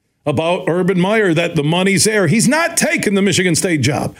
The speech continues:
Here's what I think he's doing. I think he's jabbing at Michigan right now, like he does on that Fox show. And he's jabbing at him.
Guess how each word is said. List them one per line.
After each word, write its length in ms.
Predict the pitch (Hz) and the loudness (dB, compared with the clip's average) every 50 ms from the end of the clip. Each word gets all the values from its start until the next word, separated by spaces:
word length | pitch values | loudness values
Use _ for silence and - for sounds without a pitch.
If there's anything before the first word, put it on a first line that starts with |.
| - - - | -20 -6 -4
Here's 240 | 277 320 320 180 | -2 0 2 2
what 120 | 240 254 240 | 2 2 2
I 80 | 220 | 0
think 300 | - - 220 214 196 - | 0 -2 -2 -2 -2 -2
he's 160 | 180 156 117 110 | 0 0 0 0
doing. 360 | 160 143 107 - - - - _ _ _ _ _ _ _ | -2 -2 -4 -6 -6 -8 -10 _ _ _ _ _ _ _
I 200 | - 190 226 240 | -4 -2 -2 -2
think 340 | - - 190 220 208 196 - | -2 -2 -2 0 0 0 0
he's 280 | - 202 202 170 135 110 | 0 0 0 2 0 0
jabbing 540 | 95 127 180 185 180 190 190 185 208 202 202 | 0 0 0 2 2 0 0 0 0 0 0
at 220 | 196 202 190 185 | 0 -2 -2 0
Michigan 500 | 175 170 160 - 175 165 135 151 147 143 | 0 0 0 0 0 0 0 0 0 0
right 280 | 143 139 135 135 135 131 | 0 2 0 0 0 0
now, 520 | 127 127 123 120 113 113 120 127 127 - _ _ _ _ _ _ _ - | 0 0 0 0 0 0 0 -2 -4 -8 _ _ _ _ _ _ _ -4
like 300 | 127 135 151 175 190 147 | -4 -2 0 -2 -2 0
he 140 | 202 226 214 | 0 0 2
does 680 | 160 151 196 190 185 175 175 175 151 - - - - _ _ _ _ _ _ _ _ _ _ _ _ _ _ _ _ _ - | 2 0 0 0 0 0 0 0 0 -2 -4 -6 -10 _ _ _ _ _ _ _ _ _ _ _ _ _ _ _ _ _ -6
on 220 | - 156 170 185 | -4 -2 0 0
that 240 | 190 180 185 175 - | 0 0 0 -2 -4
Fox 640 | - 202 190 180 175 175 151 - - - - - - - _ | -4 -2 -2 0 0 -2 -2 -2 -2 -2 -2 -2 -6 -10 _
show. 520 | - - - 170 151 135 123 120 117 113 107 - - _ _ _ _ _ _ _ _ _ _ _ _ _ _ _ _ _ _ _ _ _ _ _ _ _ _ _ _ _ _ _ _ _ _ _ _ _ _ _ _ _ _ _ _ _ _ - | -12 -6 -2 -2 0 0 0 0 0 -2 -4 -6 -10 _ _ _ _ _ _ _ _ _ _ _ _ _ _ _ _ _ _ _ _ _ _ _ _ _ _ _ _ _ _ _ _ _ _ _ _ _ _ _ _ _ _ _ _ _ _ -6
And 120 | 156 147 151 | -4 -2 0
he's 120 | 143 120 | 0 -2
jabbing 440 | 101 - 196 208 196 190 170 151 135 | 0 0 0 0 0 0 0 0 -2
at 200 | 123 107 107 - | -2 -4 -4 -6
him. 120 | 90 - | -8 -12